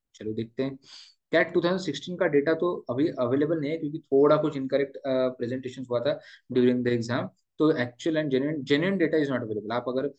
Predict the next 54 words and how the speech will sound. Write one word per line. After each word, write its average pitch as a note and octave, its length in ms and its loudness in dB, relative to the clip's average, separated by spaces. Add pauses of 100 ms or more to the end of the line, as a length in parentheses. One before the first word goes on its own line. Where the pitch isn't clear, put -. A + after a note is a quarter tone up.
(220)
अ, B2 180 4
बाकी A#2+ 320 -2
के C#3+ 100 -2
वेबसाइट्स C3+ 380 -4
पे D3+ 120 -4
जाओगे, C3+ 440 2
तो - 360 -6
वहाँ C3+ 200 -4
पे D3 120 -4
आपको C#3+ 260 -4
कुछ C#3+ 200 -6
data C#3+ 260 2
मिल E3+ 140 2
जाएगा, A#2 220 2
लेकिन C3 340 -4
जो C#3 260 6
आईआईएम B2 240 -4
Bangalore A#2 420 -4
ने D3+ 100 -6
conduct C#3 360 -8
किया C#3 200 0
था D3 240 -6
टू C#3+ 200 -6
थाउजेंड C3+ 160 -4
सिक्सटीन C3+ 280 -10
का D3 100 -2
कैट, E3+ 280 -2 (320)
उसका B2+ 300 -2
data D3 240 2
मुझे B2+ 280 2
तो B2+ 100 -6
नहीं। G#2 100 -10 (960)
टू C#3 60 0
थाउजेंड D#3 180 2
सेवनटीन D#3+ 380 0
का F3+ 100 2
लखनऊ D3+ 320 0
ने D#3 100 -4
conduct D3+ 300 -6
किया D#3 120 0
था, D#3+ 100 2
three D#3+ 160 -2
hundred D3 240 2
marks C#3+ 240 -4
का - 120 -2
हुआ C#3+ 220 2
था, C#3+ 100 -8 (560)
तो E3+ 80 2
उसमें D#3+ 320 0
से F#3+ 140 0
नाइन, C#3+ 400 0
वन D3+ 180 2
एटी D#3+ 220 0
फ़ाइव, D3+ 460 2